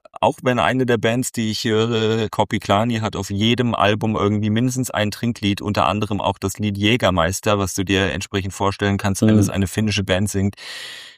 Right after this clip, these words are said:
Speaker 1: Nein, ist
Speaker 2: Wow.
Speaker 1: nicht meins. Ist nicht meins.
Speaker 2: Johnny Walker?
Speaker 1: Auch nicht.
Speaker 2: Auch
Speaker 1: Ich
Speaker 2: nicht?
Speaker 1: bin, nee, harte Alkoholiker sind nix. Das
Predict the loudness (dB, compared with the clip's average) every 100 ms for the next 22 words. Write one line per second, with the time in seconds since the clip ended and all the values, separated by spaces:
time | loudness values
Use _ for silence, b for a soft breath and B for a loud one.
0 | _ -6 2 4 4 2 0 -4 -6 -8
1 | -8 -12 -10 -10 -10 -10 -14 -14 -18 -16
2 | -16 -16 _ _ _ 2 4 4 4 4
3 | 2 -4 -6 _ _ _ _ -20 -12 -10
4 | -10 -12 -20 -20 _ 2 4 4 2 -2
5 | -6 -8 -8 -6 -4 -4 -4 -6 -8 -8
6 | -8 -10 -10 -12 -14 -14 -16 -16 -16 -18
7 | _ _ -20 -20 -20